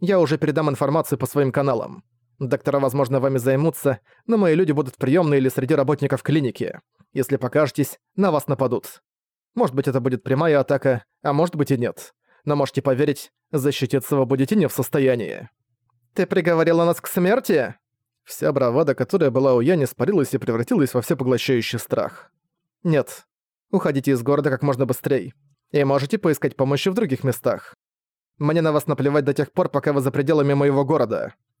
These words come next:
Если не поторопитесь, останутся уродливые шрамы». Рой указала на дверь, и все трое поспешно удалились.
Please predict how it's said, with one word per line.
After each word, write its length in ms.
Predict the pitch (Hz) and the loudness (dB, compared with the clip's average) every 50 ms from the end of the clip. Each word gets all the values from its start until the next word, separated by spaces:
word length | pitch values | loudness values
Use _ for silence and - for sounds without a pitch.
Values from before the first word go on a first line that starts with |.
| _ | _
Если 320 | - 139 139 131 - - 143 | 0 2 2 2 2 0 -2
не 60 | 131 | -2
поторопитесь, 640 | - 135 131 135 151 - 143 - 151 143 - - - _ _ _ _ | -2 0 0 0 0 0 0 0 -2 -2 -4 -8 -20 _ _ _ _
останутся 600 | - 139 127 120 - 151 135 135 123 - - 175 | -2 -2 -2 0 -2 -2 0 0 -2 0 2 2
уродливые 400 | 214 185 143 123 135 127 131 127 | 2 2 2 2 2 2 2 2
шрамы». 520 | - - 147 131 120 113 85 60 - - - _ _ _ _ _ _ _ _ _ _ - | 2 0 0 0 0 -4 -6 -10 -12 -16 -20 _ _ _ _ _ _ _ _ _ _ -10
Рой 340 | - - 110 - 165 165 147 | -6 -4 -2 0 2 2 2
указала 360 | 135 - 123 120 135 139 127 | 2 0 -2 0 0 0 0
на 120 | 123 117 | 0 -2
дверь, 360 | 107 117 135 170 160 - - _ _ _ _ - | -2 0 0 0 0 0 -4 _ _ _ _ -8
и 140 | 247 233 | -6 -4
все 160 | - - 143 127 | -4 -2 -2 -2
трое 260 | - - 175 151 127 | 0 0 2 2 2
поспешно 480 | - 123 - - 151 139 - - 139 | 0 -2 -4 -2 -2 -2 0 0 0
удалились. 640 | 131 123 123 123 117 117 107 - - - - - - | 0 2 0 0 0 0 -2 -4 -8 -14 -16 -18 -20